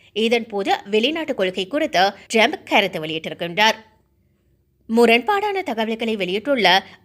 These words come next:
AstraZeneca மற்றும் ஆக்ஸ்போர்ட் பல்கலைக்கழக விஞ்ஞானிகள். அதிர்ஷ்டமா அல்லது தொலைநோக்கு பார்வையா? கோவிட் நைன்டீன் தடுப்பு மருந்து தொடர்பில் ஆக்ஸ்போர்ட் மற்றும்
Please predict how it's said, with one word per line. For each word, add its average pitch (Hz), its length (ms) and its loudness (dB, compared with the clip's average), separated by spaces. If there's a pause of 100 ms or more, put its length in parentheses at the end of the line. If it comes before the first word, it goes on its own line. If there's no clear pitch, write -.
AstraZeneca 320 720 -2
மற்றும் 247 360 -6
ஆக்ஸ்போர்ட் 370 500 -4
பல்கலைக்கழக 208 640 -2
விஞ்ஞானிகள். 190 640 2 (680)
அதிர்ஷ்டமா 302 540 -2
அல்லது 220 380 -4
தொலைநோக்கு 226 500 -6
பார்வையா? 175 460 0 (380)
கோவிட் 277 320 4
நைன்டீன் 311 280 -10
தடுப்பு 208 320 -10
மருந்து 190 320 -10
தொடர்பில் 220 460 0 (220)
ஆக்ஸ்போர்ட் 233 460 2
மற்றும் 214 400 -6